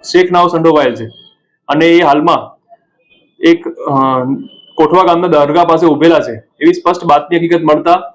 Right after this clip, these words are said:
તાત્કાલિક ટીમ રવાના કરવામાં આવેલ અને એમની પૂછપરછ કરતા અંકલેશ્વર લાવી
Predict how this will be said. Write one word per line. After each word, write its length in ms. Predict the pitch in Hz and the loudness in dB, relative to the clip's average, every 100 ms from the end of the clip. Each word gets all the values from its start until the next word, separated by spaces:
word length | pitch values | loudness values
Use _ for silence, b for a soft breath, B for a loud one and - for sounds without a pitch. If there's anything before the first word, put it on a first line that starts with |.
| _ 135 | _ -4
તાત્કાલિક 400 | 135 - 165 165 | -2 0 0 0
ટીમ 160 | 160 175 | 0 2
રવાના 280 | 170 170 175 | 2 2 0
કરવામાં 280 | 170 170 165 | 0 2 2
આવેલ 140 | 170 202 - _ - | 0 -4 -10 _ -8
અને 180 | 135 185 214 b - | -2 -2 -4 b -4
એમની 200 | 151 165 | 0 4
પૂછપરછ 420 | 165 170 165 165 165 | 2 2 0 0 0
કરતા 300 | 151 165 175 - - | -2 0 0 -2 -10
અંકલેશ્વર 380 | 151 160 165 160 160 | -2 0 2 0 0
લાવી 240 | 156 | 0